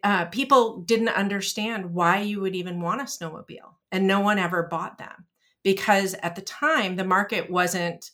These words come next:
ready for it and they couldn't see the value in it. Well, you know, decades later, everybody's into, you know,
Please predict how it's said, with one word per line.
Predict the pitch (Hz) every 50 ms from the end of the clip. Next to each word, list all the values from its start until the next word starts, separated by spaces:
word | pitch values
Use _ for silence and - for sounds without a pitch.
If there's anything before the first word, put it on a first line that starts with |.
| _ _ _
ready | - 208 247 277 311 277
for | - - 156 - 127
it | 156 170 170 170 -
and | 175 180 175 175 170
they | 180 180 175 - -
couldn't | - 214 196 202 196 190
see | - - - 180 170
the | 175 165
value | 170 180 190 233 269 240 - -
in | - - 98
it. | - - - - - _ _ _ -
Well, | 196 202 196 185 180 208 -
you | 190 196
know, | 175 160 165 165 _ -
decades | 156 - 190 185 - 247 233 220 208 202 208 196
later, | 202 226 277 330 311 240 185 170 165 160 170 190 - - _ _ _ _ _ _ _ _ _ -
everybody's | 214 214 240 226 220 220 214 214 202 190
into, | 208 202 202 196 196 202
you | 196 185 180 190 190
know, | 170 160 160 160 156 147